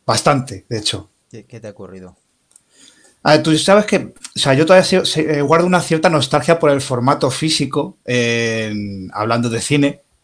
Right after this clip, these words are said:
Speaker 2: Sí.
Speaker 1: Creo, eh, estoy casi seguro que tú también compartes un poco esta
Speaker 2: Por supuesto.
Speaker 1: esta
Speaker 2: Por
Speaker 1: afición.
Speaker 2: supuesto.
Speaker 1: Pero es que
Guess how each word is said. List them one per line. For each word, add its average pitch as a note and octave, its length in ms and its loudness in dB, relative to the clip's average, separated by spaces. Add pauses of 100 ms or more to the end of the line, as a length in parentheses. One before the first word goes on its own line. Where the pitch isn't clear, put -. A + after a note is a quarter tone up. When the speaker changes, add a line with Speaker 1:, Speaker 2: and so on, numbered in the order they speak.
(1600)
Speaker 2:
Sí. A#2 140 -18
Speaker 1:
Creo, C#3+ 380 4 (440)
eh, B2+ 220 4
estoy C3 260 -2
casi C3+ 200 0
seguro C3+ 320 4
que C3 140 0
tú D3 160 -2
también C3 240 4
compartes C3 440 0
un B2+ 100 0
poco C3+ 240 2
esta B2 1000 2
Speaker 2:
Por G#2 100 -20
supuesto. A2 520 -14 (440)
Speaker 1:
esta D3+ 260 2
Speaker 2:
Por - 40 0
Speaker 1:
afición. D#3 420 4
Speaker 2:
supuesto. G2+ 180 -14 (840)
Speaker 1:
Pero G#3 460 6
es F#3+ 140 2
que G#3+ 420 0